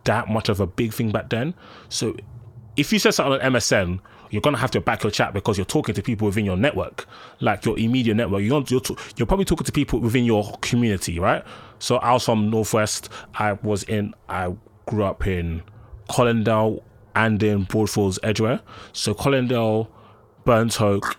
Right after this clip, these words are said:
Edgware, Mill Hill. I'll play football in Wembley. I play football in Alperton, Ruislip. So, like, Kingsbury,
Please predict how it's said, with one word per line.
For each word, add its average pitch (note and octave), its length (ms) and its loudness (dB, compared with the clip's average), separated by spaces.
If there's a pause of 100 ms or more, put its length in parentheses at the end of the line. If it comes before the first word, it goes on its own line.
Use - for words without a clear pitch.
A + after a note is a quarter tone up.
(140)
Edgware, G2 680 2 (240)
Mill A2 400 2
Hill. G2+ 520 2 (640)
I'll G2+ 120 0
play A2 260 0
football A2+ 440 -2
in F#2+ 140 0
Wembley. G#2+ 840 4
I F#2 60 0
play G2 200 0
football F#2+ 420 -2
in - 80 -4
Alperton, G#2+ 680 2
Ruislip. G#2 460 0 (180)
So, A2+ 360 2 (800)
like, G2+ 240 -2 (340)
Kingsbury, A2 880 2